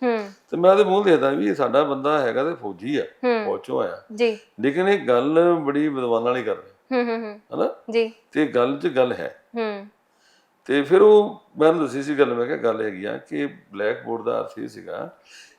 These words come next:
Speaker 2: ਕਿ ਸਾਡੇ ਜਿਹੜਾ, ਜਿਹੜਾ ਅਗਿਆਨਤਾ ਦਾ ਹਨੇਰਾ ਵਾ,
Speaker 1: ਹੂੰ, ਹੂੰ, ਹੂੰ।
Speaker 2: ਹਨਾ?
Speaker 1: ਜੀ।
Speaker 2: ਉਹ ਗਿਆਨ ਦੀ ਰੋਸ਼ਨੀ ਨਾਲ ਦੂਰ ਹੋਣਾ।"
Speaker 1: ਹੂੰ।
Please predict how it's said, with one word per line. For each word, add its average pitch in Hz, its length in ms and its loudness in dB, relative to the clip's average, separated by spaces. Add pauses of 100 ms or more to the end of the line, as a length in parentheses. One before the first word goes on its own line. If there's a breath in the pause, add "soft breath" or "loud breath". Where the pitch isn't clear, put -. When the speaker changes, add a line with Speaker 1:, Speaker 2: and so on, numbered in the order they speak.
(100)
Speaker 2:
ਕਿ 156 140 2
ਸਾਡੇ 135 380 -2
ਜਿਹੜਾ, 143 240 0
ਜਿਹੜਾ 131 500 -2 (200)
ਅਗਿਆਨਤਾ 117 520 0
ਦਾ 143 120 2
ਹਨੇਰਾ 113 380 -4
ਵਾ, - 260 -10 (120)
Speaker 1:
ਹੂੰ, 233 160 -2
ਹੂੰ, 214 200 -10
ਹੂੰ। 196 120 -16 (500)
Speaker 2:
ਹਨਾ? 165 180 -2 (260)
Speaker 1:
ਜੀ। 220 280 -2
Speaker 2:
ਉਹ 156 180 0
ਗਿਆਨ 131 240 2
ਦੀ 160 100 2
ਰੋਸ਼ਨੀ 139 280 2
ਨਾਲ 139 80 -2
ਦੂਰ 123 140 -4
ਹੋਣਾ।" 95 180 -8
Speaker 1:
ਹੂੰ। 190 720 -10